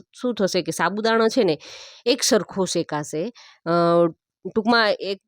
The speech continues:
એકદમ એક સરખો જ કલર થશે અને એમની સ્વીટ છે ને, એ પણ એકદમ સરસ તૈયાર થશે.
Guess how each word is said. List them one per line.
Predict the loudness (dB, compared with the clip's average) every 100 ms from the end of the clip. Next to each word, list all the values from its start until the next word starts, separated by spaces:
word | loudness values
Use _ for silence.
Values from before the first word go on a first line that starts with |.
| _ -4
એકદમ | 0 0 2
એક | 0 0
સરખો | -2 2 0
જ | 2
કલર | 2 4 2
થશે | -2 0 2
અને | 4 4 4 4 4
એમની | 4 4
સ્વીટ | 2 0 0 0
છે | 2 4
ને, | 4
એ | 2
પણ | 2 2
એકદમ | 2 -2
સરસ | 0 -2 -2
તૈયાર | 0 0 0
થશે. | -2 0